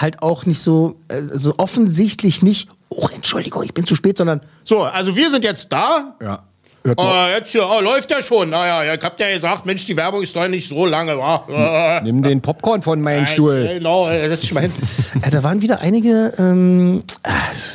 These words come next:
Speaker 1: ist ja hier, eig-, eigentlich will, soll man ja nicht so schlecht über andere Menschen reden, aber es waren einige vollgeschissene Menschen heute da,
Speaker 2: <laughs>
Speaker 1: ähm, die wirklich, also ich,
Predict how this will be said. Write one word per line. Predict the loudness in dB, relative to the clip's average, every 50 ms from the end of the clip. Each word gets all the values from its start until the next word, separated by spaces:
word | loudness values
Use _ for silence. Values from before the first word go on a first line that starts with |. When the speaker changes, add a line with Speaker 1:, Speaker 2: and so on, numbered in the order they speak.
| -4
Speaker 1:
ist | -2 0
ja | 0
hier, | 0 0 0 0 0 0
eig-, | -2 -2 0
eigentlich | 0 0 0 2 0
will, | -2 -2 -4
soll | -8 -6 -2 0
man | 0 2
ja | 2
nicht | 0 0 -2
so | -4
schlecht | -4 -4 -4 -6 -6 -6
über | -4 -4 -4
andere | -2 -2 0 0
Menschen | 2 0 0 0 0 -2
reden, | 0 0 0 0 0 -2
aber | -4 -4 -4 -4
es | 0 0
waren | -2 0
einige | 0 0 2 2 0 0
vollgeschissene | -2 -2 -2 -2 -2 0 -2 -2 0 2 2
Menschen | 2 2 0 0 -2 0 0
heute | 0 0 0 -2
da, | 0 0 0 2 0 -2 -4 -8 -16 -20 -20 -20 -20 -20 -20 -12 -6
Speaker 2:
<laughs> | -4 -4 -4 -2 -4 -6 -6 -8 -16 -12 _ 0
Speaker 1:
ähm, | 2 2 4 4 4 2 2 0 -2
die | -2 0 0 2 2 2 2
wirklich, | 0 2 0 -2 -4 -4 -4
also | -8 -6 -4 -4
ich, | -6 -6